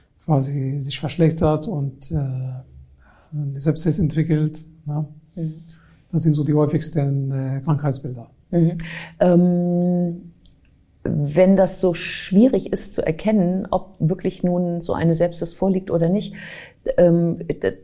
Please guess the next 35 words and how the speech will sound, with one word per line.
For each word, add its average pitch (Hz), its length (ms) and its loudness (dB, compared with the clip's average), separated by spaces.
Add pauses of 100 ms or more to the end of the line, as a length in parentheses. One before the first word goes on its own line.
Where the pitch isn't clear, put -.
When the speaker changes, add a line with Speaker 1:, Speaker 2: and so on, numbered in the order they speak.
(140)
Speaker 2:
ähm, 170 380 4
reicht 175 260 0
es 240 140 0
denn 196 160 4
dann, 190 240 2
dass 190 160 0
man 180 160 0
auf - 160 -2
die 170 100 -2
Geräte 170 420 2
guckt, 254 320 -2
die 196 120 0
einem 156 160 6
sagen, 170 600 0 (220)
der 147 120 0
Herzschlag 165 480 0
ist - 160 -4
so, 160 320 2
der 165 140 2
Puls 160 360 -2
ist - 180 -8
so, 156 640 0
ähm, 156 240 4
die 165 140 -4
Temperatur 165 640 0
ist 160 140 -4
so, 175 320 0 (280)
oder, 160 520 2
ähm, 165 160 4
m-, 160 880 -2
muss 175 260 0
man 175 160 0
da 170 100 2
auch 165 160 2
als - 220 -2